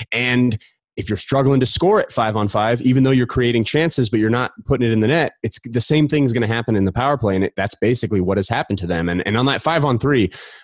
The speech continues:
I, and I think everyone who watches the Golden Knights was screaming at their T V, "How is there nobody in front of Khudobin on a five on three?" Because at five on five, you can argue, you know what, their defense is structured. They got some big guys in front, Elsa Lindell.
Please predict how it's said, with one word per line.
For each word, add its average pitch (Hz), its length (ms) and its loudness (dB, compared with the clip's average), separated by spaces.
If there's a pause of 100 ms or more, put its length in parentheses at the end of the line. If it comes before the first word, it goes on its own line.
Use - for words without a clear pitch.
(320)
I, 143 260 0
and 123 180 2
I 107 80 0
think 120 180 0
everyone 120 400 2
who 117 140 2
watches 113 320 -2
the 104 80 -4
Golden 107 200 0
Knights 104 300 -4
was 92 180 0
screaming 139 720 0
at 107 120 -2
their 101 120 0
T 123 220 -2
V, 117 140 0
"How 180 360 0
is 226 140 0
there 185 160 4
nobody 135 360 2
in 107 80 0
front 104 240 -2
of 98 120 -6
Khudobin 90 420 0
on 78 80 -4
a 76 40 -8
five 87 260 -4
on 85 100 -4
three?" 80 180 -6
Because 131 240 0
at - 120 -2
five 339 240 2
on 330 120 2
five, 180 380 0
you 175 80 4
can 156 140 0
argue, 160 420 2
you 151 80 4
know 185 80 4
what, 165 220 2
their 139 100 2
defense 170 400 0
is 131 80 0
structured. 151 640 -2 (220)
They 139 100 2
got 170 160 2
some 131 160 0
big 135 180 0
guys 123 240 2
in 120 100 2
front, 120 220 -2
Elsa 120 280 0
Lindell. 110 480 0